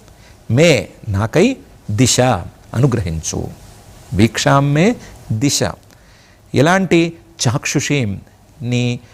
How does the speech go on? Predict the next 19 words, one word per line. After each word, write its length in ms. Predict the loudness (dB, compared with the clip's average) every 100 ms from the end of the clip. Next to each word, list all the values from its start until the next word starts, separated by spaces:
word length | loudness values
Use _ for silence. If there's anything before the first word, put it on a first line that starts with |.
| -20 -20 _ -4 -2
చక్షురింద్రియం 720 | 2 2 2 2 2 2 0
లేదా 360 | 0 0 0 -2
నీ 260 | -2 -2 -2
అందమైనటువంటి 880 | 0 0 0 0 -2 -2 -2 -2 -6
కనులు 460 | -2 0 2 2
నా 120 | 2 2
మీద 180 | 2
పడేటట్లు, 680 | 0 0 -2 -2 -4 0 -2 -2 -20 _ _ _ _ _ -18 -6
సకరుణాం, 720 | -2 2 2 4 4 2 -2 -10 -20 -6
కరుణతో 520 | 0 2 2 2 2 4
నిండినటువంటి 1000 | 4 2 2 4 2 4 2 2 0 -6 -10
నీ 260 | -2 0 0
కరుణా 560 | 0 0 2 4 2
దృష్టి 640 | 2 2 0 0 0 0 -2 -18 -8
నా 160 | 0 2
మీద 340 | 4 2 2 -2 -8
పడేటట్లు 640 | -2 -2 0 -2 0 0 0
నువ్వు 180 | -2 -2
అనుగ్రహించు. 680 | -2 -2 -4 -4 -8 -10 -12